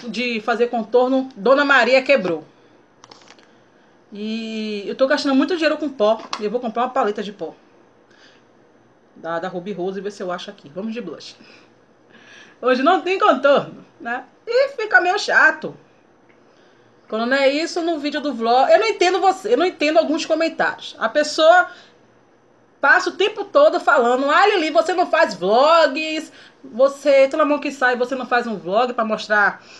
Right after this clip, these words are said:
pra gente como é as coisas aí, que não sei o quê. Faz vlog do seu dia, faz vlog disso, faz vlog daquilo." Beleza.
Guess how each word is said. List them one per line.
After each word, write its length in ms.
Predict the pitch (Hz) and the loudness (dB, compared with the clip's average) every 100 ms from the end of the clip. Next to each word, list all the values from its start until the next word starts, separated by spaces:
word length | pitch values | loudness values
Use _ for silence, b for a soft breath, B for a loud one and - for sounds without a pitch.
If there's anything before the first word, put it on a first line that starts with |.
| B B _ | B B _
pra 140 | 233 | -2
gente 420 | 208 185 262 269 | -2 -4 -4 -4
como 200 | - 247 | -4 -4
é 40 | 240 | -2
as 140 | 226 | -4
coisas 260 | - 233 226 | -6 -6 -4
aí, 380 | 185 170 262 302 | -4 -4 -4 -4
que 100 | 240 | -6
não 80 | |
sei 180 | 226 247 | -6 -6
o 60 | 220 | -6
quê. 340 | - 254 294 | 0 2 4
Faz 280 | 311 302 302 | 4 0 0
vlog 260 | 226 262 269 | 0 -2 -2
do 100 | 277 | -4
seu 200 | 277 240 | -2 -2
dia, 460 | 170 208 277 247 | -2 -4 0 0
faz 360 | 208 240 285 262 | 2 2 2 0
vlog 560 | 196 180 175 233 269 240 | -6 -8 0 2 2 -2
disso, 420 | - 196 269 - | -10 -8 -8 -8
faz 360 | - 240 294 | 0 2 2
vlog 360 | 135 165 254 262 | 0 0 0 0
daquilo." 640 | 240 214 - 190 254 240 B B B B B _ _ _ _ _ _ _ _ _ | -2 -2 -4 -4 -2 -4 B B B B B _ _ _ _ _ _ _ _ _
Beleza. 560 | 185 220 202 208 160 139 | -10 -6 -4 -2 -4 -10